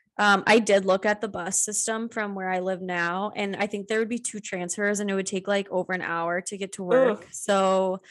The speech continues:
Speaker 2: Brutal.
Speaker 1: I am just going to pay for parking, which, um,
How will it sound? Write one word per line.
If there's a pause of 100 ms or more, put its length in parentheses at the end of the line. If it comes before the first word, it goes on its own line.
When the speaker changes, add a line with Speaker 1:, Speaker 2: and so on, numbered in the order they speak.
(140)
Speaker 2:
Brutal.
Speaker 1:
I
am
just (140)
going (120)
to
pay
for
parking,
which, (600)
um,